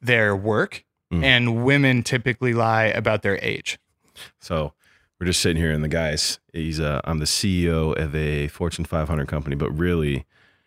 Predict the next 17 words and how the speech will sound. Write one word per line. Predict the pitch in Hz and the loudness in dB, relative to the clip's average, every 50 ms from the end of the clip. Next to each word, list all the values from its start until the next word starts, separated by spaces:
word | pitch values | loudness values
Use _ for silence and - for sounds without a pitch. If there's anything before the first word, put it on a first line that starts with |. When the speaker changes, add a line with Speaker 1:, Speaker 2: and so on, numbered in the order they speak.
| _ _ _ | _ _ _
Speaker 2:
he | - - 78 73 71 64 65 60 - | -8 -4 -2 -2 -2 -2 -2 -4 -4
only | - 80 85 85 82 80 76 | -2 -2 0 0 0 0 0
runs | 71 76 76 73 69 71 - | 0 0 0 0 0 -2 -2
his | - 73 | -2 -2
Activision | 80 76 76 76 - 76 71 71 65 71 57 | -2 -2 -2 -4 -4 -4 -4 -4 -2 -2 -4
account | - - 80 71 65 60 - - _ _ - | -4 -2 -2 -2 -2 -2 -4 -6 _ _ -12
playing | - - 71 69 65 58 57 65 | -6 -4 -2 -2 -2 -2 -2 -2
video | 76 71 69 67 64 | -2 0 0 0 -2
games | 62 - - - - - | -2 -2 -4 -4 -4 -4
all | - - - | -4 -4 -4
day. | - - - - - - _ _ _ _ _ _ _ _ - 113 | -4 -4 -4 -6 -8 -12 _ _ _ _ _ _ _ _ -10 -6
Speaker 1:
Well, | 123 156 147 135 131 123 120 117 113 110 - _ _ _ _ _ _ - | -2 0 2 4 6 6 6 6 4 2 0 _ _ _ _ _ _ -6
you | 151 139 127 | 0 2 6
gotta | 139 123 120 | 6 6 6
drop | 117 120 123 120 113 - | 6 6 4 4 4 4
into | 123 120 117 120 117 110 | 2 2 4 4 4 2
Verdansk. | 101 110 107 104 113 127 139 131 - - - - | 2 2 2 4 4 4 4 2 0 -4 -8 -10